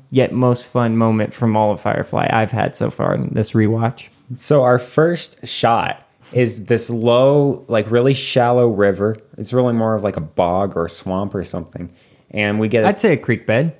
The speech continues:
Speaker 2: creek
Speaker 1: Totally
Speaker 2: bed.
Speaker 1: a creek,
Speaker 2: There you go.
Speaker 1: totally a creek bed.
Speaker 2: So we're walking through a, a creek bed, and there's a horse-drawn carriage, two horses,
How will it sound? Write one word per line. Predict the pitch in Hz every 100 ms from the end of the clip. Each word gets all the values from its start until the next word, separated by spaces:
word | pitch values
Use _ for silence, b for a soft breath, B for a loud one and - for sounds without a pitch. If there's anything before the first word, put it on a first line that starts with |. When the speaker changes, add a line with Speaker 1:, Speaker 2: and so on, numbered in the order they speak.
| -
Speaker 2:
creek |
Speaker 1:
Totally | 214 196 156
Speaker 2:
bed. | 95
Speaker 1:
a | 87
creek, | 120 110
Speaker 2:
There | 156 131
you |
go. | 98
Speaker 1:
totally | 202 208 156
a | 120
creek | 135 120
bed. | 104 92 - b b b
Speaker 2:
So | - 180
we're | 185 170
walking | 156 185 196 208
through | 190 180 151 - -
a, | 120
a | 117
creek | - 170 -
bed, | 127 117 92
and | 120
there's | 127 131
a | 113
horse-drawn | - 156 170 - 180 185
carriage, | 180 123 139 160 - -
two | -
horses, | 180 147 135 147 147 -